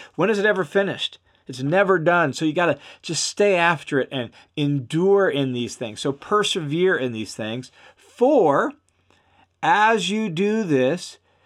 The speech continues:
you will save both yourself and those who hear you. That is, you will be an example of faithfulness, your endurance, right? Like Jesus said, it's the one who endures to the end who will be saved. And so your endurance,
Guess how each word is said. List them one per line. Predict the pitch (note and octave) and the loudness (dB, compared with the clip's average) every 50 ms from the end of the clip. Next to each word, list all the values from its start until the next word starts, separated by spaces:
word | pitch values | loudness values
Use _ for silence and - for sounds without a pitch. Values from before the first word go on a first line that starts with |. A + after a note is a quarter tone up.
| _ _ | _ _
you | - - D#3+ | -6 -4 -2
will | D3+ D3 C3+ | 0 0 -2
save | - - D#3 D3 C#3 C#3 C#3 - | -2 0 2 2 2 0 0 0
both | - E3 F#3+ G#3 G3 - | 2 2 2 2 2 0
yourself | G#3 F#3+ F3+ - - - B2 A#2+ A#2+ B2 A#2+ - _ _ _ _ _ _ _ _ | -2 -2 -2 -2 -2 0 2 2 2 0 -2 -6 _ _ _ _ _ _ _ _
and | - B2 B2 A2 | -10 -8 -6 -4
those | A#2+ A2+ A2+ A2+ A2+ A#2 A2 - - - - - | -2 -2 0 0 -2 -4 -6 -10 -14 -16 -10 -8
who | A#2 A2+ | -8 -8
hear | G2+ F#2+ A#2 A2 G#2 G#2 | -8 -8 -6 -4 -4 -4
you. | G2+ F#2+ F2 F2+ F2+ | -4 -4 -8 -8 -6
That | G#2+ B2+ D3 D#3 D3 | -2 0 0 2 2
is, | C3+ C3+ C3+ - _ - - - - - _ - | 2 0 -2 -4 _ -20 -20 -20 -20 -20 _ -8
you | C#3+ D3 E3 F3 | -4 -2 0 2
will | E3 D#3+ D#3 C#3+ | 2 2 0 0
be | B2+ C#3 C#3+ C#3+ D3 C#3 | 0 0 0 2 2 0
an | C3 B2 | 0 -2
example | B2 A#2+ A2 G#2 - D3 C#3+ D#3 F3+ F3+ - - F#3 F3+ F3+ F3 - - | -4 -6 -8 -8 -6 -4 -2 -2 -2 -2 -2 -2 -2 0 0 0 -2 -2
of | B2 C3+ C3 C3 B2+ A#2+ - - | 0 0 0 0 0 -2 -6 -14
faithfulness, | _ _ - - E3 G3 G#3 - - A#3+ B3+ C4+ C4+ C4+ - - - - | _ _ -2 0 0 0 0 0 -2 -2 0 0 -2 -2 -6 -12 -14 -12
your | - B2+ B2 B2 B2+ B2+ A#2+ A#2+ B2 B2+ - | -10 -6 -4 0 0 2 2 2 0 -2 -2
endurance, | C3 C3 B2 A#2 A2 - D3 D#3 F3 G3+ G#3+ A#3 B3+ B3 - | -4 -6 -6 -6 -6 -2 0 2 2 2 2 0 0 -2 -2
right? | B2 D3+ G3+ D3+ | 0 0 0 0
Like | A#2+ A#2+ A#2 - _ - - - - | -2 -4 -6 -6 _ -20 -20 -20 -14
Jesus | - A#2+ B2+ C#3+ C#3+ C#3+ D3+ - - | -6 -2 0 0 0 0 -2 -2 0
said, | E3+ D#3 D3+ | 0 0 0
it's | D3 D3 - | -2 -4 -2
the | C#3+ C3 | -2 0
one | C#3+ D#3 D#3 | 0 0 0
who | D3 C3+ A#2+ | -2 -2 -4
endures | A2+ A2 F#2+ F#2 - B2+ B2 C#3 E3 F3+ F3+ F3+ D3+ - | -4 -8 -12 -10 -6 -2 0 0 2 2 0 0 -2 -4
to | - - E3 | -4 -4 -2
the | C#3 C3+ B2+ B2+ - - C#3 | 0 0 0 0 -2 -2 -2
end | D3+ E3+ G3 G3 | -2 -2 -2 -2
who | E3 D#3 | -2 0
will | C3+ B2 | 0 0
be | A2 A2+ A2+ G#2 | -2 -2 -6 -6
saved. | - - - C#3 C#3+ D3+ F3+ G3+ G#3+ D3+ | -6 -4 -2 0 0 2 0 0 0 -2
And | C#3+ B2+ | -6 -4
so | - C3 | -2 -2
your | A#2+ A#2+ A#2 A2+ | -2 -2 -2 -4
endurance, | F2 A#2+ A#2 A2+ G#2+ G2+ G#2 B2+ C3+ D3+ F3 G3 A3 B3 B3+ - - | -4 -6 -8 -10 -10 -6 0 2 2 2 2 2 0 -2 -4 -8 -12